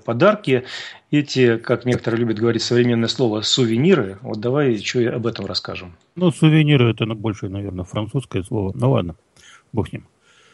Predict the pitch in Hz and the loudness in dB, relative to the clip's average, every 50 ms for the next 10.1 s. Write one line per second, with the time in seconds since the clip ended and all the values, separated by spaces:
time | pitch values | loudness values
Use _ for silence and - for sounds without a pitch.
0 | _ _ _ 127 104 104 107 104 101 101 104 101 - 139 131 139 139 131 - - | _ _ _ 0 2 4 4 4 4 2 0 0 4 4 6 6 6 4 2 0
1 | 117 - - 110 - - 110 110 - 135 147 156 127 - - - - - _ _ | 0 2 0 -2 -2 -2 -4 -2 2 4 4 4 4 2 -2 -4 -4 -4 _ _
2 | _ _ - - 123 107 113 117 110 107 110 110 101 95 92 - - - - - | _ _ -12 -6 -2 2 4 4 4 4 2 0 2 0 -2 -4 -6 -12 -10 -6
3 | 110 101 - - 113 110 107 - 104 92 95 95 - - 107 - 120 135 143 123 | -6 -6 -4 -2 -4 -4 -2 -4 -4 -2 -2 -4 -2 0 2 4 4 4 4 0
4 | 101 92 95 90 95 110 117 110 90 95 92 90 107 110 110 107 101 95 95 101 | -2 -2 -2 -2 0 2 2 2 2 0 0 0 0 0 0 -2 -2 0 -2 -2
5 | 98 - - - - 104 101 104 107 107 107 - 160 104 104 104 104 101 101 92 | -2 -4 -8 -4 -2 0 0 0 0 -2 -4 -6 -6 -2 0 2 4 4 4 4
6 | 113 - - - 98 - _ _ _ - - - - - _ _ _ 127 123 - | 2 -2 -4 -6 -10 -14 _ _ _ -20 -20 -20 -20 -20 _ _ _ 0 0 0
7 | - - 117 110 107 113 113 104 101 110 107 95 90 87 - - _ _ _ _ | 4 4 6 6 6 4 2 2 2 2 0 2 0 -2 -4 -8 _ _ _ _
8 | - 87 - - 104 110 110 107 107 107 107 98 95 90 85 87 87 87 - - | -12 -8 -6 -4 0 0 0 2 4 2 4 4 4 4 2 2 0 -2 -2 -2
9 | 120 98 107 123 127 120 101 92 104 87 92 95 98 98 98 92 90 87 85 90 | 0 4 4 4 6 4 4 4 2 2 2 2 2 2 2 2 2 0 -2 -4
10 | 73 120 | -6 -8